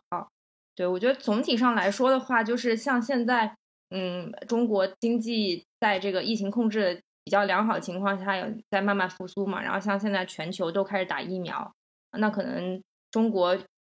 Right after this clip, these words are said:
如果真的能做到这个所谓的群体免疫，然后打开国门，真的去接纳国际贸易的话，或者国际人员的这个流通的话，可能确实这个时间是要比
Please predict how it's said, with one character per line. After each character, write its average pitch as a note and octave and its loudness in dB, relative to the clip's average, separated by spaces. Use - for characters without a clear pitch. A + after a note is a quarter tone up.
如 G3 0
果 A#3+ 4
真 B3 2
的 C4+ 4
能 G3 2
做 A#3+ 2
到 G3+ 4
这 F#3 -4
个 F#3+ 0
所 F3+ -6
谓 F#3 2
的 G3+ 4
群 F#3+ -6
体 F#3+ -2
免 F3+ 0
疫， F#3 -2
然 F3 0
后 F3 -2
打 E3 -2
开 F#3 -2
国 F3 -2
门， F3+ -2
真 A3 2
的 A3 4
去 G#3 -2
接 G#3 0
纳 G#3+ 4
国 E3+ -2
际 F3 0
贸 G#3+ 4
易 F3 0
的 - -4
话， E3 -12
或 G3 0
者 E3+ 0
国 F3 0
际 G3 0
人 F3 2
员 G3 4
的 G3 2
这 G3 0
个 G3 2
流 D#3+ -2
通 G3 -2
的 G3+ 2
话， F#3 -4
可 - -10
能 E3 -4
确 G#3 -2
实 F#3+ -6
这 A#3 2
个 F#3+ 0
时 F3 -4
间 G#3 2
是 A3+ -2
要 G3+ 4
比 - -10